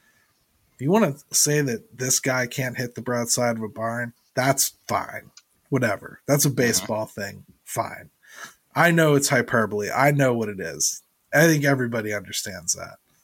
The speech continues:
Speaker 1: But that doesn't mean you gotta talk about, like, hoping he jumps off a bridge or something.
Speaker 2: Sure.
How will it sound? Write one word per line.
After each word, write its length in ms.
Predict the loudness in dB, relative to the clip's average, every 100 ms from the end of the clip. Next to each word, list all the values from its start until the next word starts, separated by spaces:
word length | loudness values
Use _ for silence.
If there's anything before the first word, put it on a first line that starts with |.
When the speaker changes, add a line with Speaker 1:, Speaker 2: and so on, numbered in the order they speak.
| _ _ _ _ _ -4
Speaker 1:
But 80 | 4
that 180 | 6 6
doesn't 300 | 2 2 -2
mean 220 | -2 -2
you 140 | -4
gotta 180 | -8 -8
talk 260 | -8 -8 -10
about, 360 | -10 -10 -10 -14
like, 380 | -16 -18 -20 _ _ _ _ _ _ _ _ _ _
hoping 320 | -2 -2 2 0
he 80 |
jumps 360 | 2 0 0 -2
off 200 | -2 -4
a 40 | -8
bridge 480 | -8 -6 -6 -8 -6
or 100 | -4
something. 540 | -4 -6 -14 -20 -20 _ _ _ _ -14
Speaker 2:
Sure. 380 | -2 0 -2